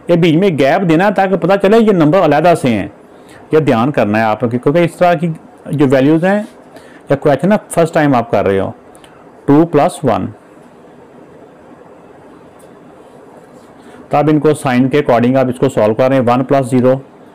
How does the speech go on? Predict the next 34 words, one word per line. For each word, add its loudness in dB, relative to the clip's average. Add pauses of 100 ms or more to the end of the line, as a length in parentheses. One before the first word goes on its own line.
(1500)
वन -2
ही -2
होता 0
है, 0
टू 4
प्लस -2
वन 0
थ्री, -2 (1000)
टू, 2 (140)
थ्री 0
प्लस 0
ज़ीरो, 0 (760)
थ्री, 0 (580)
ये 0
different 0
sign -2
है, 2
minus -2
हो 0
गए, 0
टू 0
से 0
वन 2
minus -2
किया 0
वन -2 (100)
और 0
बड़े 0
number 0
का 0
साइन -2
plus -2
ही 2
है, 0